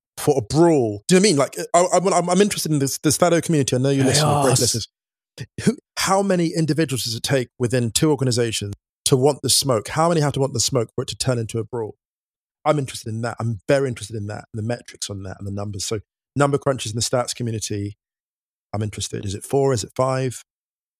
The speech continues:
Speaker 1: What's the configuration? Is it two on the field, one off the field? There's always a player, you know, we, that, we knew that Mourinho liked having those characters. There was always someone in the, in the coaching staff. If you actually, you know what we did? If we do a breakdown of all the brawls that have broken out in football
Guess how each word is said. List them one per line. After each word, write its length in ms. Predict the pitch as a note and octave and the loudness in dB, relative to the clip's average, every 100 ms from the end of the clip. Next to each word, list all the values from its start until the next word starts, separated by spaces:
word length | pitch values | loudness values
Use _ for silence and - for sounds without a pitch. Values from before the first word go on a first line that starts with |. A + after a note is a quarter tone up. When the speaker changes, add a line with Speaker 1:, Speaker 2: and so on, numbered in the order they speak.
| _ | _
Speaker 1:
What's 160 | C3 - | -2 0
the 60 | |
configuration? 580 | A#2 A2 A2+ B2 C3+ B2 | -2 -2 -2 2 2 0
Is 80 | A#2 | -4
it 80 | - | 0
two 160 | C#3 C3 | 2 2
on 60 | |
the 80 | B2+ | 0
field, 260 | - C3+ A2+ | 0 0 2
one 100 | B2 | 0
off 120 | - | -2
the 80 | A#2+ | -2
field? 220 | C3 A#2+ | -2 0
There's 120 | A2 | 2
always 200 | C#3 B2+ | 4 2
a 40 | |
player, 280 | B2 C#3+ B2 | 2 2 2
you 100 | B2+ | 4
know, 120 | B2 A2+ | 2 2
we, 120 | B2 | 2
that, 140 | A#2+ - | -2 -2
we 100 | A2+ | -2
knew 80 | |
that 100 | A2+ | -2
Mourinho 280 | A2+ B2 B2+ | 0 2 4
liked 220 | A#2 A#2 | 2 2
having 180 | - A2+ | 0 0
those 140 | A2+ G#2 | 0 0
characters. 420 | - A2 - G#2 - | -2 -4 -4 -8 -10
There 220 | - A#2+ | -8 -2
was 100 | A#2 | 4
always 200 | C#3+ C3+ | 4 6
someone 180 | C#3 B2+ | 4 2
in 60 | |
the, 100 | A2+ - | 0 -2
in 60 | |
the 80 | A2 | -2
coaching 340 | - C#3 - B2+ | 2 0 2 0
staff. 460 | - C3+ C#3 - - _ _ _ _ _ _ _ _ _ _ - | 2 2 0 -6 -14 _ _ _ _ _ _ _ _ _ _ -4
If 120 | C#3 | 2
you 100 | F3+ | 4
actually, 220 | F#3+ F#3 | 4 2
you 60 | D3+ | 0
know 80 | E3+ | 2
what 60 | F3 | 2
we 60 | |
did? 100 | C#3 | 0
If 80 | A2 | -2
we 80 | C#3 | 0
do 120 | F#3 | 2
a 40 | F3+ | 2
breakdown 400 | E3 D3+ - A2 | 2 -2 -2 -4
of 80 | G#2+ | 0
all 80 | C3 | 0
the 80 | A#2+ | 0
brawls 300 | B2+ B2 G#2+ | 0 0 0
that 60 | |
have 80 | A#2 | -2
broken 240 | A#2+ A2+ A2+ | 0 0 -2
out 120 | G#2+ | -4
in 80 | G#2 | -4
football 460 | A#2 B2 F#2 A#2+ | -4 -4 -4 -4